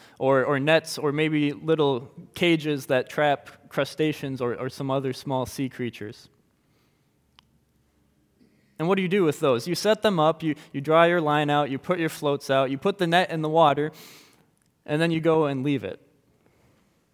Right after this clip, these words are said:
And you go back out and you can find that they're full of fish or, or whatever creature you were looking for. And maybe you even come across an old trap that someone else left in the water. And you can find that there's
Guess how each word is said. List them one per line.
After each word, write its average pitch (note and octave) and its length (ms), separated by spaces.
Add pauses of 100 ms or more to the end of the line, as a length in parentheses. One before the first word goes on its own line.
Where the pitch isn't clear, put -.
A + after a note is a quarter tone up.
(920)
And C#3 100
you E3 80
go F3 140
back E3+ 280
out D#3 220
and E3 120
you E3 80
can E3 120
find F#3+ 360
that E3 100
they're E3+ 120
full F#3+ 240
of D#3+ 80
fish F3+ 460
or, E3 180
or D#3+ 140
whatever F3+ 320
creature G3+ 380
you D#3+ 100
were D3+ 320 (340)
looking E3+ 320
for. A2+ 340 (240)
And E3 100
maybe G#3+ 280
you F#3+ 180
even G3+ 340
come F#3+ 200
across E3+ 500 (720)
an C#3 80
old D#3+ 220
trap D3+ 320
that D3+ 140
someone D3 300
else D3 260
left C3 360 (440)
in C3+ 120
the B2+ 80
water. B2 380 (2000)
And C#3 80
you C#3+ 60
can C#3 120
find D3 460
that B2+ 200
there's C3+ 400